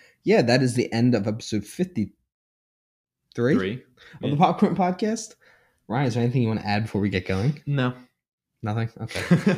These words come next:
Speaker 2: <laughs>
Speaker 1: Well, uh, thank you guys for listening. Keep up the amazing reviews and keep listening to our show so we can keep making, well, I can keep making money and we
Speaker 2: Yeah.
Speaker 1: can get more movie
Speaker 2: Of course.
Speaker 1: posters. Ryan's pay is being able to pick movie posters, so he should be happy with that.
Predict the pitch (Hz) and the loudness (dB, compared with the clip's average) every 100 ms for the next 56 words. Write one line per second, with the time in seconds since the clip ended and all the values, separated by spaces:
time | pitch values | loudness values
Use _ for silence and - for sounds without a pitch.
0 | - - 123 123 123 123 117 117 143 147 | -2 2 4 6 6 6 4 4 2 4
1 | 160 147 143 147 110 117 120 156 160 147 | 4 6 4 2 0 0 2 2 2 0
2 | 120 107 - 104 101 104 104 95 98 95 | -2 -2 0 2 2 2 0 0 -2 2
3 | 104 120 156 185 - _ _ _ _ _ | 4 6 4 0 -10 _ _ _ _ _
4 | - 110 - 151 156 180 165 165 165 - | -8 -4 0 2 2 2 2 4 4 2
5 | 226 - 107 107 120 135 123 - 156 139 | 0 0 0 0 0 0 -2 -4 -6 -2
6 | 147 139 113 98 - 117 127 - 90 85 | -2 -2 -2 -4 -2 -2 -2 -4 -8 -8
7 | - - 92 95 90 92 _ _ - - | -8 -10 -12 -12 -10 -12 _ _ -20 -20
8 | _ _ - 120 120 120 143 143 143 143 | _ _ -2 2 4 4 4 4 4 6
9 | 156 185 113 101 - 95 90 82 - - | 8 8 6 2 -2 -2 -2 -6 -8 -4
10 | 127 143 208 226 - 135 131 143 113 120 | 0 4 6 4 2 4 6 6 4 4
11 | 117 110 101 110 104 98 92 92 90 - | 4 4 0 -4 -2 -2 -4 -8 -10 -10
12 | 98 - _ _ - 117 131 170 165 131 | -14 -14 _ _ -2 0 2 4 4 4
13 | 117 101 90 - 90 - | 2 0 -4 -6 -8 -10